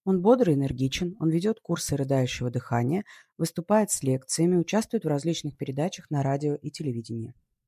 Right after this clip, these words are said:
Юрий Георгиевич окончил Ленинградский государственный университет, кандидат исторических наук,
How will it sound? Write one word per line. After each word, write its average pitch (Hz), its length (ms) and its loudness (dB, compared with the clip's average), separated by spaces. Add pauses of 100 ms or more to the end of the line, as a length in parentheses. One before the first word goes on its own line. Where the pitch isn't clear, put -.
(880)
Юрий 220 340 4
Георгиевич 202 640 2
окончил 220 400 2
Ленинградский 160 640 2
государственный 165 600 -2
университет, 165 680 -4 (160)
кандидат 147 480 -2
исторических 147 640 -4
наук, 131 420 -2